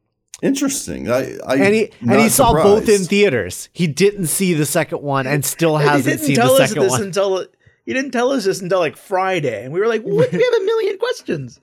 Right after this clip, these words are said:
Speaker 1: But he, but
Speaker 2: <laughs> Yeah.
Speaker 1: he was on, uh, he was on for this one.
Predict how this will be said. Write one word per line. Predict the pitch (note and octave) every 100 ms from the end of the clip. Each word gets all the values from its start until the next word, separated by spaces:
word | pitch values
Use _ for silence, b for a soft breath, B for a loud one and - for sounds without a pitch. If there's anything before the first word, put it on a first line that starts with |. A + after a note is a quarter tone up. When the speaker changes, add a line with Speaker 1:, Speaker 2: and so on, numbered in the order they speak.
| -
Speaker 1:
But | F#3+ C4+ C4
he, | - A#3+
but | C#3+
Speaker 2:
<laughs> |
Yeah. | A3 D#3+
Speaker 1:
he |
was | D#3 D3
on, | C3+ C3+ C3 A#2+ -
uh, | - A2+ F#2 F2 B1+ - _ -
he | A#2
was | A#2+ A#2+
on | A2+
for | G2+
this | A2+ A2 F2+
one. | D#2+ D#2+